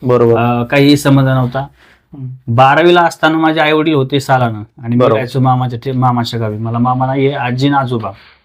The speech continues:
Speaker 1: बरोबर.
Speaker 2: सकाळी सकाळी त्यांना काही स्वयंपाक होत नव्हता आणि
Speaker 1: बरोबर.
Speaker 2: माझं कॉलेजमध्ये सकाळी सात वाजता असायचं.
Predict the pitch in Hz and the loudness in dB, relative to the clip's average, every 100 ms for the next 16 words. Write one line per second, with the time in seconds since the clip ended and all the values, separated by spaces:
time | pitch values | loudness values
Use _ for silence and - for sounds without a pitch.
0 | - 127 123 123 131 139 135 143 143 143 | -2 0 2 0 -2 -2 -2 -2 -2 0
1 | 143 147 143 139 139 143 127 143 139 135 | 2 2 0 -4 -4 -4 -4 -4 -2 -2
2 | 135 143 - - 120 131 139 139 147 147 | -2 -8 -10 -8 -2 0 0 0 -2 -2
3 | 143 147 147 147 143 143 139 139 135 131 | 0 0 0 -2 -4 -6 -4 -2 -2 -4
4 | 120 120 113 107 | -6 -6 -8 -10